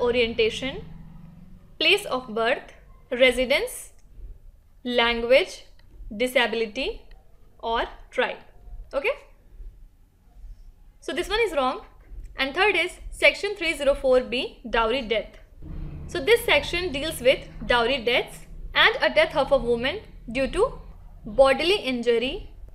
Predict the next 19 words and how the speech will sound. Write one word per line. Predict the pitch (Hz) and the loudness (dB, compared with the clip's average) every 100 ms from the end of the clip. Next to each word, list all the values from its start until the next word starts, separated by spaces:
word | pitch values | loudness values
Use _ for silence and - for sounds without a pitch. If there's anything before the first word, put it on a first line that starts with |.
| - - - - - | -18 -20 -20 -18 -2
that | 226 320 415 | 4 6 4
occurs | 285 285 320 - | 0 2 2 2
within | 254 262 440 - | -2 -2 -6 -12
seven | - - 294 339 311 | -10 2 4 4 -2
years | 254 247 269 - | 2 4 4 -4
of | 240 240 | -8 -6
marriage | 220 214 240 415 - - - - - | -4 0 0 0 -6 -18 -20 -20 -2
and | 262 349 - | 2 2 2
is | 277 | -4
shown | - 311 370 | -4 -4 -2
to | 320 | -2
have | 254 247 | 0 0
suffered | 247 240 220 247 285 - - | 0 -8 -2 0 0 -2 -4
harassment | 254 226 226 240 277 440 - - - - - - - - | 0 0 -2 -4 -4 -4 -8 -14 -16 -20 -20 -20 -20 -12
or | - 247 415 - - - | -2 2 2 -2 -18 -4
cruelty | 262 233 226 220 302 440 - - - - - - - | 0 2 0 -4 -4 -4 -10 -20 -20 -20 -18 -16 -16
soon | - - 403 453 | -4 2 4 2
before | 320 294 302 | 0 0 0
death | 233 277 302 | 0 -2 -2